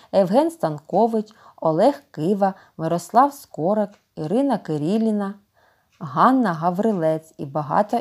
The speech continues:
інших. Летіла зозуля одна з багатьох народних пісень, у яких змальовано символічний образ цього птаха. В українському фольклорі здавна знаходили відображення значення наших предків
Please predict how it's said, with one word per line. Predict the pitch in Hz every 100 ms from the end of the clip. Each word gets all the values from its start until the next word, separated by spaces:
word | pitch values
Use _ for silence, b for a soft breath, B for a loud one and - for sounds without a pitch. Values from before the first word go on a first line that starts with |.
| -
інших. | 156 156 - - 156 _ B B B
Летіла | 165 185 - 220 180 165
зозуля | 156 151 143 254 254 165 151 B B
одна | 165 156 226
з | 202
багатьох | 175 196 208 202 359 359
народних | 277 269 262 262 262
пісень, | 269 262 220 185 156 - B B
у | 165
яких | 175 175 190
змальовано | 160 160 151 190 262 220 165 156 b
символічний | - 175 165 160 220 269 240 233
образ | - 202 185 185
цього | - 160 165
птаха. | _ - 151 143 - 151 b b b b
В |
українському | 175 196 202 240 233 185 180
фольклорі | 165 160 151 - 170 269 226 160 - b b
здавна | 151 143 143 226 294 269 247
знаходили | 208 226 - 240 208 208
відображення | 185 180 185 175 196 202 185 185 170
значення | 156 190 196 190 165 160
наших | 160 180 - 165
предків | - 170 170 - 156